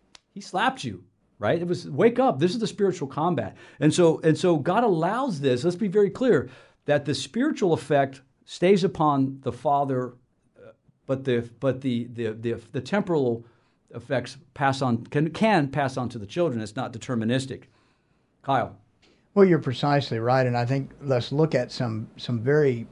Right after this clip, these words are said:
Speaker 2: uh, ele-, uh, not only elementary, but universal principles, and that is the function of a father.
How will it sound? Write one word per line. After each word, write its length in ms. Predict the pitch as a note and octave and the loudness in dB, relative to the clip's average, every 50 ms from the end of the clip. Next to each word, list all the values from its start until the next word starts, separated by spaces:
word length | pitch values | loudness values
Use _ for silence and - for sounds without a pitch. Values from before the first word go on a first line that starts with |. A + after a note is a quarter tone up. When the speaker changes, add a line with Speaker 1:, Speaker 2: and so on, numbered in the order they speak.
| - - | -16 -12
Speaker 2:
uh, 540 | - A#2+ A2 A2 G#2+ G#2+ G#2+ G#2 G#2 G#2 G#2 A2 - - _ _ _ _ _ _ - | -10 -8 -6 -4 -4 -4 -4 -4 -6 -6 -6 -8 -12 -16 _ _ _ _ _ _ 0
ele-, 340 | C#3 D3 D3 C#3 C3 C#3 - - | 2 2 2 2 0 -2 -6 -6
uh, 120 | C3 - - - - D3 | -8 -8 -8 -10 -6 0
not 200 | D3 D3 D#3+ E3 | 2 4 6 6
only 220 | D#3 C#3 B2+ B2+ | 4 4 4 4
elementary, 520 | C3+ C#3 C3+ C3 C3+ C#3+ D#3 - - A#2+ | 4 4 4 4 4 2 2 2 0 -2
but 280 | A#2 A#2+ C#3+ F#3 - - | 2 4 4 4 4 4
universal 560 | C#3 D3 C#3+ C3 B2 B2+ C3 B2+ - - G2+ | 0 2 2 2 2 2 2 0 0 -4 -6
principles, 720 | - - D#3 D#3 D#3+ D#3 - - - A#2 A2+ A2 - - | -4 0 0 2 0 0 -4 -8 -10 -8 -8 -8 -6 -4
and 100 | A#2 B2 | -2 0
that 140 | B2+ D3 D3+ | 2 2 2
is 160 | D3 C3 B2 | 2 0 -2
the 60 | A2+ G#2+ | -4 -4
function 340 | - C#3 C#3 B2 - - A#2 | -2 -2 -2 -2 -2 -4 -4
of 100 | G#2+ G2+ | -4 -6
a 60 | G2 - | -8 -6
father. 420 | - B2+ B2+ B2+ B2 A2 F#2+ - | -4 0 0 0 0 -2 -4 -8